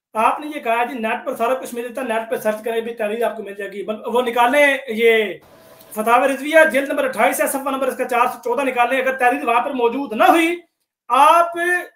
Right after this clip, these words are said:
जो भी सजा देंगे मैं वो कबूल करने को तैयार हूँ, जो जुर्माना आयद करेंगे मैं वो जुर्माना भरने को तैयार हूँ।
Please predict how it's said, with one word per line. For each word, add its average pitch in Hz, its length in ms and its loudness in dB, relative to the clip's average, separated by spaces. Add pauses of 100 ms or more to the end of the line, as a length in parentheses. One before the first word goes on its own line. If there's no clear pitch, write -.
(120)
जो 403 580 -6
भी 302 280 -4
सजा 214 400 0
देंगे 240 380 -2
मैं 220 240 -2
वो 226 100 -4
कबूल 220 320 -10
करने 233 280 -8
को 233 100 -4
तैयार 233 440 2
हूँ, 339 220 -6 (400)
जो 349 300 2
जुर्माना 247 440 0
आयद 339 200 4
करेंगे 311 360 0
मैं 285 100 0
वो 277 120 -2
जुर्माना 254 400 -2
भरने 285 340 -2
को 339 100 -2
तैयार 190 380 -4
हूँ। - 180 -20